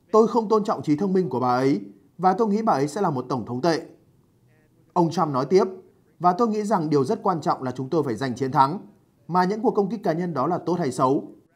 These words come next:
Bà ấy chắc chắn đã công kích cá nhân tôi. Bà ấy thực sự nói tôi là người kỳ quái." Ba tuần qua, cựu Tổng thống Donald Trump liên tục chỉ trích, tung ra những phát ngôn sai sự thật, lăng mạ, thậm chí phân biệt chủng tộc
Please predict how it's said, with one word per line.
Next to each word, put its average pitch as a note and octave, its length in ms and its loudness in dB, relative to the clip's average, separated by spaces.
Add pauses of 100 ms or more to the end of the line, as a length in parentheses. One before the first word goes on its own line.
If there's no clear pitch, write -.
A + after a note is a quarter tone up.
(340)
Bà E3+ 120 6
ấy F#3 180 6
chắc C#4 140 -4
chắn G3+ 160 -2
đã G3+ 80 0
công A3+ 200 0
kích B3+ 160 -4
cá D#3+ 100 0
nhân E3+ 220 -2
tôi. D#3+ 260 6 (480)
Bà E3 120 6
ấy G#3+ 140 8
thực A3 200 -2
sự F#3+ 200 2
nói D3 160 0
tôi F3+ 180 2
là C#3+ 80 2
người B2+ 140 0
kỳ B2 180 0
quái." B2 340 2 (1200)
Ba F3 180 6
tuần D3+ 260 0
qua, D3 300 4 (400)
cựu G3 160 6
Tổng D#3 160 0
thống D#3 120 -2
Donald E3+ 240 0
Trump E3+ 220 0
liên G3 160 2
tục E3 200 0
chỉ B2+ 160 -4
trích, G3+ 200 2 (400)
tung G#3 160 0
ra G3+ 80 2
những G3 180 -2
phát A3+ 140 -4
ngôn G3 180 0
sai F3+ 180 -2
sự E3+ 180 -2
thật, C#3+ 180 -2 (360)
lăng F3+ 240 2
mạ, D#3 220 0 (380)
thậm G3+ 180 -2
chí F3+ 140 -2
phân G#3+ 160 -2
biệt F3 160 4
chủng B2 160 -4
tộc D3 160 0